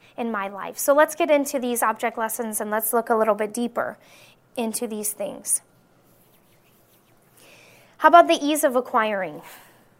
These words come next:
Tattoos used to be something that just jailbirds and, um,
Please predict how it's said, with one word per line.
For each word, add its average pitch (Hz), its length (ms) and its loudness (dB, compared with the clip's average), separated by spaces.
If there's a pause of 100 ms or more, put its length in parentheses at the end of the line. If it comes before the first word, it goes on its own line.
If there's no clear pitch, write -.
(720)
Tattoos 349 400 4
used 349 220 2
to 349 80 -2
be 320 120 0
something 311 600 0
that 269 240 0
just 277 460 6
jailbirds 285 840 8
and, 233 440 0 (320)
um, 202 520 -2